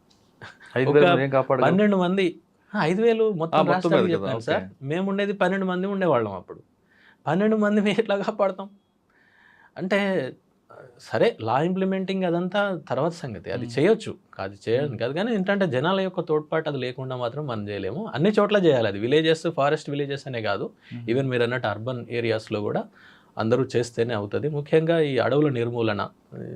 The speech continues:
Speaker 2: ఇప్పుడు వ్యవసాయం కోసం ఈ జనాభా
Speaker 1: మ్మ్.
Speaker 2: బాగా పెరిగిపోవడము.
Speaker 1: మ్మ్.
Speaker 2: ఇప్పుడు ఇదివరకు ఏదో ముప్పై నలభై కోట్లు స్వాతంత్ర టైంలో ఉన్నటువంటిది కాస్త ఇప్పుడు మొత్తం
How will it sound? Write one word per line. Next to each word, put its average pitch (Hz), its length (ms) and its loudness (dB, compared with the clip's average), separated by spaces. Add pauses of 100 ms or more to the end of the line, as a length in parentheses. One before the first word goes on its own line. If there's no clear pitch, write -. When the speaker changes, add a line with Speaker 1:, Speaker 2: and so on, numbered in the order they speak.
(140)
Speaker 2:
ఇప్పుడు 113 200 -4
వ్యవసాయం 120 480 0
కోసం 113 500 -2
ఈ 113 120 -6
జనాభా 170 360 2
Speaker 1:
మ్మ్. 190 100 0
Speaker 2:
బాగా 165 200 4
పెరిగిపోవడము. 127 720 -2
Speaker 1:
మ్మ్. 117 280 -6
Speaker 2:
ఇప్పుడు 117 180 -2
ఇదివరకు 143 360 2
ఏదో 123 140 0
ముప్పై 131 260 -2
నలభై 143 280 0
కోట్లు 139 520 -4
స్వాతంత్ర 123 600 -2 (120)
టైంలో 123 320 2
ఉన్నటువంటిది 110 480 -4
కాస్త 104 280 -6
ఇప్పుడు 135 500 -4
మొత్తం 113 540 -8